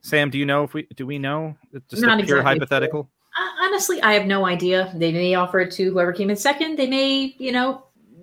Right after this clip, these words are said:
Speaker 2: go completely internal. I have no idea. And again, we're speculating on speculation on
Speaker 1: Mm-hmm.
Speaker 2: speculation. So I'm taking it with a decently sized grain of salt.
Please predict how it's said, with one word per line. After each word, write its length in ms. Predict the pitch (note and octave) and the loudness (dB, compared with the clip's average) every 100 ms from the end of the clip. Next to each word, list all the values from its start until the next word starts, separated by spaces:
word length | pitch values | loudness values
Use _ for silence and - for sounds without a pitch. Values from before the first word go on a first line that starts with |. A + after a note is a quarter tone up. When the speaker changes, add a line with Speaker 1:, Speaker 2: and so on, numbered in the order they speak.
| F#3+ | -4
Speaker 2:
go 120 | A3 G#3+ | 0 0
completely 380 | G#3+ G#3+ F3 | 0 -2 -2
internal. 400 | F3 E3 C3+ - - | -2 -4 -8 -6 -4
I 120 | F#3+ | -4
have 220 | F#3+ F3 | -4 -8
no 380 | F3 F3 F3 F3 | -8 -8 -6 -6
idea. 420 | E3+ D#3+ D#3+ D#3 D#3 | -4 -6 -4 -4 -4
And 140 | D3+ | -8
again, 200 | D3 D#3 | -8 -8
we're 100 | D#3+ | -8
speculating 600 | - G3 F#3+ F#3+ F3 D#3+ | -2 -2 0 0 0 0
on 80 | D3 | -4
speculation 840 | - C#3+ C#3 C3+ C3+ C#3 C#3 C3+ C#3 | -6 -4 -4 -6 -6 -10 -12 -14 -8
on 120 | C3+ | -6
Speaker 1:
Mm-hmm. 60 | C3 | -6
Speaker 2:
speculation. 640 | - - G2 - - - - _ | -10 -14 -14 -16 -16 -20 -20 _
So 680 | - - D3 C#3+ D3 C#3+ C#3+ _ _ - | -8 -2 0 0 -2 -4 -10 _ _ -4
I'm 140 | C4 | -2
taking 260 | C4+ B3 A3 | 0 2 2
it 80 | G#3 | 2
with 340 | G3 - - _ _ | 0 -2 -18 _ _
a 40 | _ - | _ -6
decently 440 | D4+ D4+ G3+ F#3+ | -4 -4 -2 -2
sized 500 | - G3 E3+ D#3+ - | 0 0 0 0 -2
grain 240 | E3 D#3 | -2 -2
of 80 | C#3+ | -2
salt. 560 | - F#3+ F#3+ B3 - | -2 0 0 -2 -6